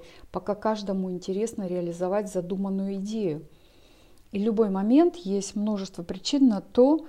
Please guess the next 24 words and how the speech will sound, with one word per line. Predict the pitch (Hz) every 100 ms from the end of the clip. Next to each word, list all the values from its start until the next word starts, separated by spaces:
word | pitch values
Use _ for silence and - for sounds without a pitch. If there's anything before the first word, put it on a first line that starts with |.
| - - _ -
чтобы | - - - - - 220 226 190 175 220 226
хотя | - 185 185 202 202
бы | 190 185
одному | 185 202 202
из | 180
собственников | - 190 196 - 214 190 - -
начать | - - 180
защищать | 175 180 202 - 208 202
свои | 185 180
личные | 185 190 - 185
интересы, | 180 - 190 185 185 170 - - - -
даже | - 196 180
если | 180 196 254 -
это | - - 190 196
разрушает | 180 175 180 - 214 220 226 -
общее | 170 - - 196
дело. | 190 202 190 156 170 - _ _ _ - - _ _ -
Яркий | 185 247 254
пример | 208 220 226 254
коллективной | 247 202 196 - 226 208
собственности — | 202 254 262 - 226 185 190 170
Т | 202
С | 202 226
Ж, | 190 160